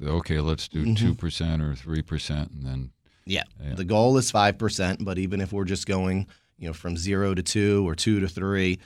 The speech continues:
Speaker 2: uh, any change is, is positive for the better. Uh, now, you know, you're hearing I'm, I'm a financial advisor coming in saying, "Well, you gotta put five percent in."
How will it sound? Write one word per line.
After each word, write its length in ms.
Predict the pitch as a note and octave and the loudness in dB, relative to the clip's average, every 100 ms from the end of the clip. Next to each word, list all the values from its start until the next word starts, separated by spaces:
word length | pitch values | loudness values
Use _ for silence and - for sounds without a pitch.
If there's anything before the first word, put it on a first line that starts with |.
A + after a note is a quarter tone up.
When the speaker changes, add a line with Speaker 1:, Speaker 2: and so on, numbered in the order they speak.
| _ _ | _ _
Speaker 2:
uh, 220 | F2+ E2 - | -10 -8 -6
any 560 | - A2 A2 G#2+ G#2 - | 0 4 4 4 0 -4
change 460 | - A2 F#2+ F2+ F2+ | -4 0 0 0 -2
is, 340 | D#2 D#2 - _ | -2 -4 -8 _
is 300 | F2 D#2+ - _ - | -10 -8 -10 _ -2
positive 480 | D#2 C#2+ B1+ - _ _ | 0 0 -6 -16 _ _
for 120 | F2+ | -8
the 80 | D#2 | -4
better. 300 | D2+ G1+ - _ _ _ _ | -2 -4 -10 _ _ _ _
Uh, 280 | F2+ E2+ E2+ | 0 2 2
now, 400 | G#2+ A2 G#2 F#2+ - _ _ _ | 2 4 2 0 -6 _ _ _
you 160 | B2 G2 | 0 0
know, 60 | |
you're 180 | F2+ G2+ | 0 0
hearing 380 | A#2 A#2+ A2+ G#2+ | 2 2 2 2
I'm, 200 | G2+ D2 | 0 -2
I'm 140 | G2 | -4
a 60 | G2 | -2
financial 460 | G#2 G2 G2 F#2+ | 0 2 2 0
advisor 460 | G2+ F#2 F#2+ F#2 F#2 | 2 4 4 4 0
coming 300 | F2 G2+ F#2+ | 0 0 2
in 180 | F#2 F#2 | 2 0
saying, 340 | - F#2+ F#2+ | 0 0 0
"Well, 140 | F2+ F#2 | 2 0
you 120 | F2 | 2
gotta 280 | G2+ G#2 G#2+ | 4 4 4
put 240 | A2+ G2 | 0 0
five 280 | G#2 F#2+ F#2 | 2 2 2
percent 400 | F2+ - F#2+ F#2 | -4 -2 0 2
in." 240 | F#2 F#2 | 0 0